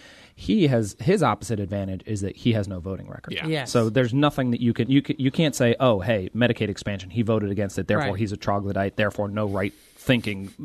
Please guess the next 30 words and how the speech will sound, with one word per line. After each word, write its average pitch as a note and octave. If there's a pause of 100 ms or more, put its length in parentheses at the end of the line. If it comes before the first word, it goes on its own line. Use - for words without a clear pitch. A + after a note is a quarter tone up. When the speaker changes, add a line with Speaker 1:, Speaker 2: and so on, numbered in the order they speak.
(140)
Speaker 1:
you C#3+
know, A#2+
person A#2+
from A2
Olivet G2+
can G2
vote G2
for D#2
him." -
Speaker 2:
Troglodyte, F2+
Speaker 1:
Yeah. G2
Speaker 2:
yeah. F2+ (180)
Speaker 3:
Now, A3
now, A#3+
you C4
were E4
talking G#3+
just F3+
in F3
general F3+
before D3+
we F#3+
went F3+
on E3
the D3+
air D#3 (300)
about, D3+ (100)
uh, C#3+ (100)
I G3
mean, E3